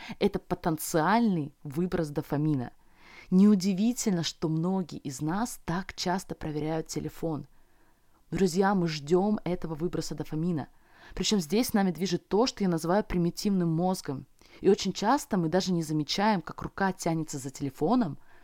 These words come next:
в надежде получить следующий выброс дофамина. А если мы его не получаем, то страдаем. Но самое интересное, что сегодня социальными сетями управляют умнейшие люди на планете, естественно.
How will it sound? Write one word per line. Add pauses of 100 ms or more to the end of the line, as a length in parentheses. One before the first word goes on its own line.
(260)
в
надежде
получить
следующий
выброс
дофамина. (760)
А
если
мы
его
не
получаем,
то
страдаем. (720)
Но
самое
интересное,
что
сегодня
социальными
сетями
управляют (300)
умнейшие
люди
на
планете,
естественно.